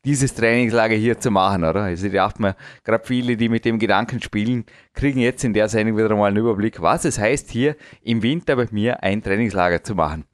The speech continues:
Steffen, ja, jetzt mal dein Blitzlicht. Also zuerst mal zu deinen Entscheidungen. War das also einfach nur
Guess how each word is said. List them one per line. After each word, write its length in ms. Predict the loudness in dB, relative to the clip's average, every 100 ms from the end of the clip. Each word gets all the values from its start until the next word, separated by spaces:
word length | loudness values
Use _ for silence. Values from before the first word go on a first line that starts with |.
| -20 -20 -20 -4
Steffen, 540 | 0 0 0 -4 -6 _ -4
ja, 320 | 2 2 0
jetzt 220 | -8 -6
mal 160 | -2 2
dein 460 | 2 2 2 -2 -8 _ _ _ -4
Blitzlicht. 680 | -2 -2 0 0 0 -2 -2
Also 260 | 0 0 -2 -16 _
zuerst 280 | 0 0 2
mal 180 | 0 2
zu 120 | 2
deinen 320 | 2 2 2
Entscheidungen. 680 | 0 2 2 2 2 0 -2 -8 -20 -4
War 280 | 2 4 4
das 540 | 2 0 0 -6 -8 -2
also 380 | 0 2 2 2
einfach 340 | 0 0 0 0
nur 440 | 2 4 2 0